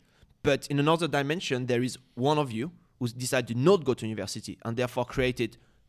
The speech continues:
two different, you know, two different li-, so actually, there is a lot of theory which is potentially the other dimension. And, but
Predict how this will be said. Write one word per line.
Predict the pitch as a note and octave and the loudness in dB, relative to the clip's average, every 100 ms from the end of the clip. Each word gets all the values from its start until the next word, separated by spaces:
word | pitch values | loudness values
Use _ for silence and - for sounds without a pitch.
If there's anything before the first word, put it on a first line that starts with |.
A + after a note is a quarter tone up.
| - | 0
two | D3+ C3+ | 4 4
different, | A#2+ - A#2+ A2+ A2+ - _ _ _ _ _ _ - - | 2 0 0 0 -6 -12 _ _ _ _ _ _ -12 -4
you | B2 | -2
know, | |
two | A#2 C3+ | -2 -2
different | A#2+ C3 | 0 0
li-, | C3 F3+ F#3 | 0 -4 0
so | F3 | 2
actually, | G3+ - A#3 E3+ - - _ _ | 4 4 4 4 0 -6 _ _
there | C3 E3+ | 6 8
is | F#3+ | 8
a | E3 | 8
lot | F#3 G3+ | 6 4
of | F3 | 0
theory | - F3+ G3 E3+ F#2+ G#2+ | 0 4 6 6 2 0
which | A#2+ - | -2 -2
is | A#2+ - - | -4 -4 6
potentially | G3+ G3+ D3 - C#3+ B2+ | 6 6 0 2 4 4
the | A#2+ | 2
other | A#2 A2+ | 2 0
dimension. | G#2+ F3 G3 A2 - G2 F2+ | 2 2 2 -2 -2 -4 -2
And, | B2+ A#2+ - - - - - | -2 -2 -6 -16 -20 -12 0
but | D3 | 0